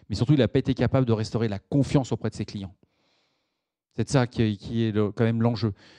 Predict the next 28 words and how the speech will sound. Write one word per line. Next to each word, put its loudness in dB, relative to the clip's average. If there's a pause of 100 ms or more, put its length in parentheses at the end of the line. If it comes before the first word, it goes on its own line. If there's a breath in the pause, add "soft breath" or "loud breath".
(200 soft breath)
Donc, -2
avant 0
de -6
parler 0
de -4
cyberassurance, 0
de 4
dire, « 0 (420 loud breath)
On -2
va 2
payer 6
des 2
rançons, 2
les 4
assure-, 0
on -2
va 4
se -2
faire 0
des 0
nouveaux 2
métiers, 2
ce -2
genre -4
de 0
troll 2
et -2
compagnie. » -2